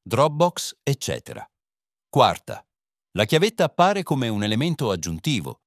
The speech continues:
Spesso si chiama No Name, oppure porta il nome assegnato in precedenza. Gesto. Flick orizzontali per leggere l'elenco. Doppio tap sulla chiavetta per aprirla.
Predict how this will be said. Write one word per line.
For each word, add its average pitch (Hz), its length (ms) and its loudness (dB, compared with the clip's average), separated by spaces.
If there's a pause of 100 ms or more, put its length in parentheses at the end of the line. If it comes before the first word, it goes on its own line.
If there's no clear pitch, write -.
(200)
Spesso - 500 -4
si 123 140 -4
chiama 110 480 0
No 147 340 2
Name, 147 520 -2 (100)
oppure 151 420 0
porta 165 320 2
il 120 80 2
nome 160 380 0
assegnato 127 580 -2
in 127 140 -2
precedenza. 113 840 -6 (500)
Gesto. 104 680 -2 (580)
Flick - 520 -4
orizzontali 120 1000 -2
per 151 220 0
leggere 123 460 0
l'elenco. 170 600 -6 (680)
Doppio 190 440 0
tap - 400 0
sulla 92 260 -4
chiavetta 147 400 -4
per 143 140 -4
aprirla. 67 540 -8